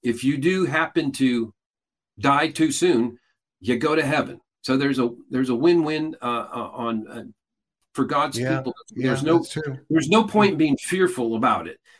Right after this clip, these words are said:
Speaker 1: But, and there are, um, you know, many doctors are coming out with, we'll say, treatments and, and protocols, how to get clear from that. So look for them. I don't have, I'm not here to tell you, I haven't tested them, don't know about them.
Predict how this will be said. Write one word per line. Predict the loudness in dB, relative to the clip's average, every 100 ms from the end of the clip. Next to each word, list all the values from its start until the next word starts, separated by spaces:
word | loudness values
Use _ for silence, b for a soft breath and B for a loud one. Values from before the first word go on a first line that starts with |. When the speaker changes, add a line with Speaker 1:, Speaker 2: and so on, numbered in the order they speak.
| _
Speaker 1:
But, | -4 0 0 0
and | -2 2 2
there | 2
are, | 4 4 2 -8 _ _
um, | -8 -6 -10 -16 _
you | -2 2
know, |
many | 4 6 4
doctors | 4 0 -2 -6 -8
are |
coming | -6 -2 0
out | 0 0
with, | -2 -2 -6 -14
we'll | -8
say, | -6 -4 -6
treatments | -6 -8 -2 -2 -2 -4
and, | -2 -2 -4 -8
and | -10 -8 -10
protocols, | 0 0 0 -4 -4 -2 -4
how | -4
to | -2
get | -4 -6
clear | -6 -6 -4 -6 -8
from | -4 -2 0
that. | -2 -2 -6
So | -4 -4 -4
look | -2 -2 0
for | -4
them. | 0 -2
I |
don't | -2 -4
have, | -4
I'm | -2
not | -2 0
here | -2 -4
to | -6
tell | -4
you, | 0 0
I | 0
haven't | -4 -6
tested | -6 -6 -8 -6
them, | -2
don't | -2 -2
know | -2 -2
about | -2 -2
them. | -4